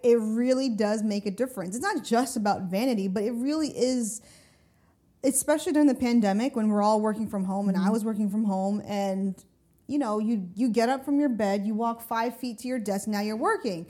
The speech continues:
Speaker 1: What I did during that time, I would wake up, I'd get dressed, I'd, like, do my makeup, and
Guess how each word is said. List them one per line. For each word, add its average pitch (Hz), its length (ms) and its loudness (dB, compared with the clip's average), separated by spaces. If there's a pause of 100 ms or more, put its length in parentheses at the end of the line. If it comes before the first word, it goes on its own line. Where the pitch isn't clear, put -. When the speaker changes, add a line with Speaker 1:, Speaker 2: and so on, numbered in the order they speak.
(300)
Speaker 1:
What 220 220 0
I 269 300 0
did 320 200 -2
during 294 160 4
that 254 180 0
time, 254 600 0
I 214 120 -4
would 220 120 -2
wake 226 300 -2
up, 294 240 2
I'd 214 160 -4
get 233 240 -2
dressed, 220 520 0
I'd, 196 140 -4
like, 196 200 -4
do 226 140 -2
my 240 140 0
makeup, 214 600 0
and 214 380 -2